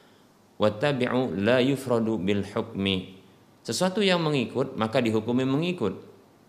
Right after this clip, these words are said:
Ya, sesuatu yang mengikut tidak dipisahkan hukumnya secara menyendiri. Demikian. Sifat itu mengikuti zat, ya. Dia tidak bisa berdiri sendiri,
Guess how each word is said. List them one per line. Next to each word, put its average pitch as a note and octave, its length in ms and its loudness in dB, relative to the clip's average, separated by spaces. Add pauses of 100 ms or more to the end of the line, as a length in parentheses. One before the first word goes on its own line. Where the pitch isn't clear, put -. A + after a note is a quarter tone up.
(160)
Ya, G#2+ 80 -4
sesuatu A#2 400 -2
yang A#2 160 2
mengikut C3+ 560 -4
tidak E3 240 0
dipisahkan G#2+ 800 -4
hukumnya G#2 480 -2
secara G2 640 -6
menyendiri. F2 640 0
Demikian. F2 560 -4 (1120)
Sifat G#3 400 0
itu E3+ 160 0
mengikuti E3+ 560 0
zat, A2 240 2 (480)
ya. A2 320 -4 (720)
Dia B2 80 2
tidak D#3+ 240 4
bisa F3 240 2
berdiri D#3+ 320 2
sendiri, D#3+ 480 0